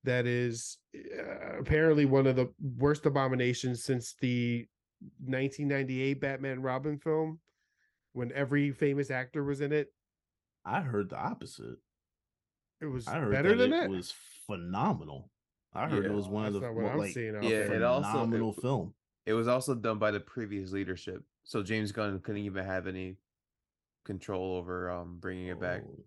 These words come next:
Speaker 3: They literally, like, just took the project, uh, wrote it
Speaker 1: Locked
Speaker 3: off,
Speaker 1: it up?
Speaker 3: did a tax write-off, and just put it in the vault. So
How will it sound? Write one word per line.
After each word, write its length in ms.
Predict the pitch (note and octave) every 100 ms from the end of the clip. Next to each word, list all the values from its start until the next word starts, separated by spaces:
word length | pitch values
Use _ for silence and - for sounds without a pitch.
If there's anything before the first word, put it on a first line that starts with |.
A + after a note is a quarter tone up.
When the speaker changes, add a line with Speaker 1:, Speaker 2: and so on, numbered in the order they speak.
| -
Speaker 3:
They 100 | B2
literally, 600 | A2 C#3 C3 B2+ B2 B2+
like, 300 | A2 F#2+ -
just 180 | G2+ -
took 200 | A2+ A#2
the 80 |
project, 580 | G#2 G#2 A2 A2+ C3 - _ _ _ - - _ _ _ _ -
uh, 140 | G#2 F#2
wrote 160 | A2
it 40 | A2+
Speaker 1:
Locked 140 | A#2
Speaker 3:
off, 120 | A2
Speaker 1:
it 60 | B2+
up? 200 | F3+ G#3 - _ _ _
Speaker 3:
did 140 | B2 A#2
a 60 |
tax 380 | G#2 - B2 -
write-off, 380 | D3 D3 D3+ D#3 -
and 120 | A2+
just 200 | G#2+ -
put 140 | - A2
it 40 |
in 60 | G2
the 60 |
vault. 260 | F#2 F2+ - _ _ _ _ _ _ _ _
So 120 | -